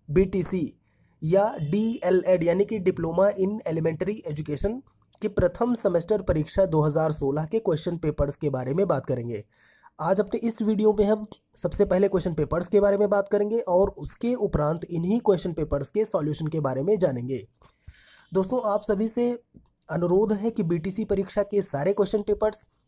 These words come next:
और उनके सॉल्व्ड आंसर्स के लिए हमारे इस चैनल को सब्सक्राइब और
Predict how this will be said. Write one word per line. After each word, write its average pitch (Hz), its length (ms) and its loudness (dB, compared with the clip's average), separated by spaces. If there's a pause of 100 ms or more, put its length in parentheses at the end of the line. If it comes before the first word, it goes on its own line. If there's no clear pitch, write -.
और 185 180 4
उनके 190 360 2
सॉल्व्ड 185 480 2
आंसर्स 165 520 -2
के 196 140 4
लिए 208 260 0 (840)
हमारे 170 300 2 (160)
इस 226 220 -4
चैनल 170 400 2
को 175 260 2
सब्सक्राइब 170 720 0 (460)
और 190 220 6